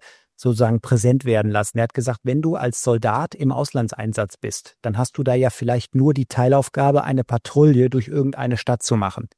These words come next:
Jetzt kannst du denen aber nicht sagen, ihre Aufgabe ist es, in das Auto zu steigen und einfach hier vier Kilometer, äh, von A nach B zu fahren und ab-, darauf zu achten, dass sie nicht erschossen werden, sondern du musst halt so sinngemäß losgehen und sagen, die große Aufgabe der Bundeswehr in diesem Fall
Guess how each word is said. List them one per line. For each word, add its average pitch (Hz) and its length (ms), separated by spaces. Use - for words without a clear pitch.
Jetzt - 200
kannst 160 260
du 160 60
denen 143 180
aber 131 140
nicht 131 160
sagen, 135 300
ihre 117 240
Aufgabe 123 480
ist 127 200
es, 147 140
in 135 100
das 127 180
Auto 147 260
zu - 160
steigen 123 420
und 135 100
einfach 123 280
hier 123 180
vier 139 220
Kilometer, 127 680
äh, 127 200
von 120 220
A 127 160
nach 123 100
B 139 180
zu - 140
fahren 117 320
und 127 100
ab-, 127 120
darauf 120 260
zu - 120
achten, 131 260
dass 123 140
sie 123 100
nicht - 300
erschossen 139 440
werden, 98 300
sondern 131 300
du 127 60
musst 143 200
halt 143 180
so 127 320
sinngemäß 135 800
losgehen 127 440
und 131 120
sagen, 135 380
die 123 60
große 170 340
Aufgabe 147 400
der 123 100
Bundeswehr 170 540
in 143 80
diesem 131 220
Fall 156 280